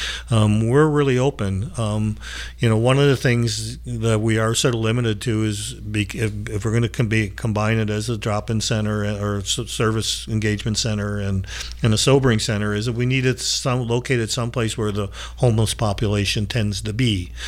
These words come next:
and so that they can get to it. So we're, that sort of limits where,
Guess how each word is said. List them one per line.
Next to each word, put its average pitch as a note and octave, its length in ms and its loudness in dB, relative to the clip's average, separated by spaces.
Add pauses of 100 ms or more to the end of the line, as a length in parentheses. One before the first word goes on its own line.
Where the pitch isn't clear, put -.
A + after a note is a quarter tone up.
(240)
and G#2+ 320 4
so G#2+ 200 2
that G2+ 180 0
they G#2 140 2
can G2+ 200 -4
get A2+ 240 0
to G2+ 200 0
it. F2+ 140 -6
So A2 180 0
we're, G#2+ 300 2
that A2 380 0
sort A2 180 -2
of G2+ 80 -6
limits G2+ 460 -6
where, G2+ 440 0